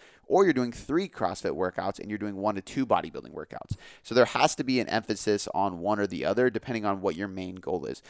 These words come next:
So if your main goal is aesthetics, but you want to be a part of the CrossFit community and you do like the performance aspect,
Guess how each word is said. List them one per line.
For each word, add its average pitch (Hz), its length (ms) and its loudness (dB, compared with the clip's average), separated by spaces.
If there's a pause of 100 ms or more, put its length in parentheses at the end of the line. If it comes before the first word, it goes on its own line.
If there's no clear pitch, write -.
(140)
So - 120 2
if 123 100 2
your 131 100 4
main 156 300 0
goal 131 180 6
is 110 100 2
aesthetics, 95 540 0
but 95 160 0
you 107 160 -6
want 104 260 -2
to 95 520 -4
be 107 220 -2
a 104 60 2
part 104 220 4
of 101 40 -6
the 107 60 0
CrossFit 101 400 0
community 101 500 -4
and 101 140 -6
you 95 100 -8
do 92 200 -6
like 92 240 -4
the 92 100 -6
performance 92 420 -8
aspect, 127 500 2